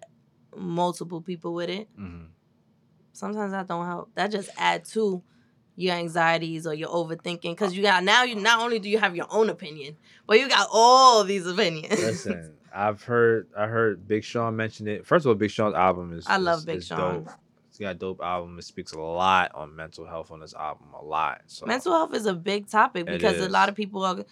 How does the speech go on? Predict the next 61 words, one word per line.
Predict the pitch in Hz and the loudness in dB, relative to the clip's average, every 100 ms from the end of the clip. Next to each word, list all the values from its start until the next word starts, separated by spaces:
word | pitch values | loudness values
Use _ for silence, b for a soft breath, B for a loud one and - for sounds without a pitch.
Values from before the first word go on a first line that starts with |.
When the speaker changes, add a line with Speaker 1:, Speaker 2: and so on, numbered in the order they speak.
| b b _ | b b _
Speaker 1:
being | 202 196 | -2 -2
more | 185 185 | -2 -4
transparent | 185 185 180 - 190 233 170 | -4 -6 -6 -6 -6 -4 -6
with | 170 160 | -8 -10
it. | - _ _ - | -14 _ _ -6
Speaker 2:
But | 101 | -4
the, | 95 - - | -4 -8 -20
the, | - - | -20 -12
uh, | 98 | -6
there's | 113 104 | -4 -4
a | |
vote. | 98 90 117 123 | -6 -2 -2 -2
It | 117 | -4
was | 117 | -4
a | 107 98 | -4 -4
line | 101 113 107 | -2 -2 -2
he | 104 | -4
had, | 104 95 95 80 - | -4 -2 -2 -6 -14
<sighs> | - - | -16 -16
and | 69 | -16
of | - | -16
course | - 92 87 | -4 -2 0
I | 85 80 - - | -2 -4 -8 -12
don't | 85 | -8
remember | 85 85 85 | -6 -6 -8
the | 80 | -10
song, | - 87 82 76 78 87 | -8 -6 -6 -8 -12 -16
but | 85 78 64 | -8 -6 -6
there's | 82 | -10
a | 82 | -8
line | 82 90 90 90 | -6 -6 -6 -8
he | 87 | -14
basically | 85 85 82 87 90 82 | -12 -12 -12 -16 -16 -16
said. | - 82 80 | -14 -10 -10
Um, | 78 78 78 76 _ _ b b b _ _ _ | -10 -12 -14 -18 _ _ b b b _ _ _
I | _ | _
think | 127 | -12
it's | 117 | -10
a | 90 | -12
song | - 92 87 82 80 | -12 -10 -10 -12 -12
with | 82 | -12
a | 71 69 | -10 -12
Ty | - 82 73 | -10 -6 -6
Dolla | 78 76 76 | -4 -4 -4
Sign | - 73 73 | -8 -14 -14
he | 76 | -16
said | - | -14
it | 71 71 - | -12 -12 -14
in, | - - | -20 -18
but, | - 71 | -12 -10
uh, | 69 71 78 b b b b b | -10 -10 -14 b b b b b
he's | 143 175 | -4 2
basically | 170 180 151 | 4 4 0
saying, | - 135 131 123 | 0 0 2 2
like, | 117 101 | 2 0
he, | 127 135 107 | -2 -4 -4
he, | 107 123 107 | -6 -8 -6
when | 107 | -4
he, | 120 | -2
when | 113 - | -4 -6
he, | 101 | -8